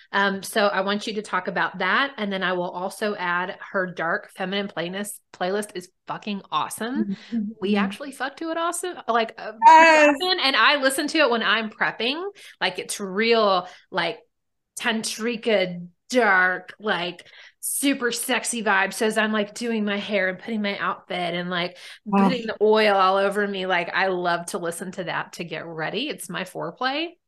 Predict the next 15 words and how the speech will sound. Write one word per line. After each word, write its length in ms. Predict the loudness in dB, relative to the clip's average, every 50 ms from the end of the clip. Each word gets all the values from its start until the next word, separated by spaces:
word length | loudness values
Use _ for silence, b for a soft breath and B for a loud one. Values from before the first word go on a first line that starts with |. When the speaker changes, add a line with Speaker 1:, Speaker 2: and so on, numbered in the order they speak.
| _ _ _ _ b b b b b b 0
Speaker 1:
So 120 | 6 8
Speaker 2:
Yes. 140 | 10 10 10
Speaker 1:
take 160 | 8 4 2
it 80 | 0 0
away 160 | 2 2 2
if 120 | 2 0
you 80 | 0 0
wanna 140 | 0 -2 0
talk 240 | 0 0 0 0 0
about 240 | 0 0 0 0
erotic 360 | 0 0 0 0 -2 -2 -4 -6
blueprints, 580 | -4 -4 -4 -2 -2 -4 -4 -4 -6 -12 -8
and 240 | -4 -4 -2 0 0
then 320 | 0 0 0 -2 -4 -6 -8 _
maybe 560 | -4 -2 -2 0 0 0 -2 -2 -4 -4 -8